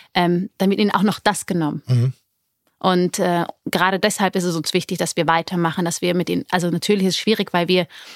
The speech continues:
Speaker 1: also ich hoffe, dass wir im, äh, Februar nach Äthiopien reisen können, weil wir, es war die Pandemie, jetzt war, ist der Krieg ausgebrochen. Also es ist echt eine schwierige Situation. Und,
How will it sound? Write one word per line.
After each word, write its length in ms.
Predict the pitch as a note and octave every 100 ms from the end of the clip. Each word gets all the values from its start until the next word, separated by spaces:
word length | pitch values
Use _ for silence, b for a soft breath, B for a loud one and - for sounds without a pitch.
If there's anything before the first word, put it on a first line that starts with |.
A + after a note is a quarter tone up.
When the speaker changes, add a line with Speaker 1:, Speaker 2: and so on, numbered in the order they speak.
| B B B
Speaker 1:
also 160 | F#3+ F#3
ich 140 | -
hoffe, 260 | G3+ A3+ A#3
dass 220 | F#3 -
wir 280 | F3 E3+ -
im, 320 | E3 E3 D#3+
äh, 260 | D3+ D3
Februar 460 | E3 G#3 G#3 F#3+ F#3
nach 140 | F3+
Äthiopien 460 | F3 - F#3 - F3+
reisen 380 | E3+ F3 F#3 F#3
können, 200 | - F3+
weil 120 | F3
wir, 240 | F3 E3+ F3 _ _
es 160 | - -
war 80 | D#3
die 80 | D#3
Pandemie, 680 | - D#3 D3+ F3 G#3+ G#3 _
jetzt 180 | F3 -
war, 100 | D3+ -
ist 140 | -
der 80 | -
Krieg 260 | - G#3+
ausgebrochen. 480 | F#3+ F#3+ G3 F#3 F#3 - B B
Also 160 | F#3
es 120 | E3+ E3+
ist 180 | D#3 -
echt 300 | - A3 -
eine 80 | G#3
schwierige 380 | - G3+ G3 F#3
Situation. 680 | F3+ F#3 F3 - - G#3 F#3
Und, 260 | F3 F3+